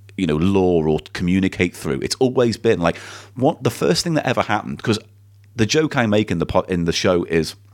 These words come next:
ghost hunting is a lot like fishing, in that you spend hours doing nothing and then you lie about what you did catch.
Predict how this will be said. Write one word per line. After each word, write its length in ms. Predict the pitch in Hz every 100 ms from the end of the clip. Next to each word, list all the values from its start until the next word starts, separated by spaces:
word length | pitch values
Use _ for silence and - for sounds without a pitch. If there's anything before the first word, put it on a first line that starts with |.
| - _ _ _ _ - -
ghost 260 | 98 90
hunting 300 | 98 90 90
is 100 | 90
a 60 | 90
lot 120 | 85
like 160 | 87 -
fishing, 440 | 104 92 131 127 - - - - - -
in 120 | - 101
that 140 | 87
you 60 | 95
spend 340 | - 90 95 -
hours 320 | 98 95 92
doing 280 | 98 87 90
nothing 320 | 107 - 78
and 80 | 80
then 80 |
you 100 | 87
lie 220 | 87 80 85
about 200 | 85 85
what 160 | 82
you 60 | 85
did 240 | 101 101
catch. 400 | - 127 - -